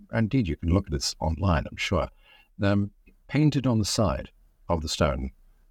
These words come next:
is, uh, recom-, se-, seized by the British Army, Egypt. So it was a trophy. As far as the army was concerned, it was a trophy. But in reality, it was handed over from one group of scholars to the other.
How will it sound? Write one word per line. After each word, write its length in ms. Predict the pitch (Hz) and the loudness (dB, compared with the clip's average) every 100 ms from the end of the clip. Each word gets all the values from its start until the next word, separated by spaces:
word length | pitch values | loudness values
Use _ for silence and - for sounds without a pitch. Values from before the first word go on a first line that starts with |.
| - | -4
is, 380 | 85 82 - 87 | -2 0 0 2
uh, 260 | 82 80 - - - _ - _ - | 2 0 -4 -18 -20 _ -20 _ -8
recom-, 420 | - 101 - 98 | 2 2 2 -4
se-, 260 | - 104 - | 2 2 2
seized 300 | - 113 92 | 0 0 2
by 100 | 98 | 0
the 100 | 92 | 0
British 340 | 90 87 87 | -2 0 2
Army, 320 | 95 82 65 - _ - _ _ - | 4 2 0 -10 _ -20 _ _ -4
Egypt. 360 | 92 - - _ _ _ _ _ _ _ - | -2 -2 -8 _ _ _ _ _ _ _ -20
So 360 | - 117 117 - - | -4 0 0 0 0
it 160 | 123 | 0
was 180 | - 123 | 2 0
a 60 | 131 | 0
trophy. 600 | - - 151 - - - - _ - - | 0 -2 0 -2 -8 -10 -20 _ -20 -12
As 60 | |
far 200 | - 139 | -4 -2
as 100 | 175 | 0
the 160 | 120 - | -2 -2
army 320 | 104 127 160 98 | -2 0 2 2
was 160 | 78 | 0
concerned, 500 | - - - 78 80 - - | -4 -6 -2 -2 -4 -8 -2
it 140 | 95 | 0
was 140 | 92 | 0
a 40 | 92 | -2
trophy. 540 | - 92 92 - - _ _ _ - | -2 -4 -4 -8 -14 _ _ _ -6
But 120 | 127 | -2
in 180 | 123 101 | 0 2
reality, 680 | 110 135 170 151 104 87 - _ _ _ _ - | 2 4 2 0 -2 -2 -6 _ _ _ _ -4
it 100 | 120 | 0
was 180 | 120 - | 0 -2
handed 420 | - 175 165 123 | 0 2 2 2
over 340 | 87 80 78 | 2 0 -2
from 220 | 78 104 101 | -2 0 2
one 240 | 120 165 | 4 4
group 240 | 123 92 | 4 2
of 80 | - | 0
scholars 400 | - 95 92 92 | 0 2 2 0
to 100 | - | -4
the 180 | - 98 | -2 -2
other. 280 | - - - | 0 -2 -6